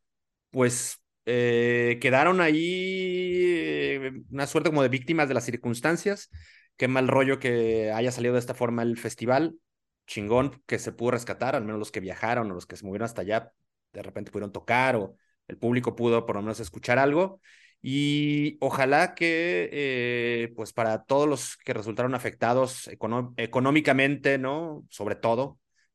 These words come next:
que puedan, pues, tratar de, de resarcir o de recuperar algo de lo invertido y, pues, que también ustedes, eh, queden totalmente deslindados, ¿no?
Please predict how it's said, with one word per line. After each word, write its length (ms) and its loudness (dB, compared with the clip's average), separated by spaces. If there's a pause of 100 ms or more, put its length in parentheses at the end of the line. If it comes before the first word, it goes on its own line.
que 100 -12
puedan, 760 -2
pues, 160 -12
tratar 300 -4
de, 200 0
de 160 -6
resarcir 720 -2
o 80 0
de 60 -6
recuperar 720 -2
algo 360 -2
de 140 0
lo 180 0
invertido 680 -2 (480)
y, 640 0 (160)
pues, 200 -8
que 280 -2
también 520 0 (140)
ustedes, 760 0
eh, 380 -2
queden 220 -2
totalmente 500 -2
deslindados, 880 -4
¿no? 300 -8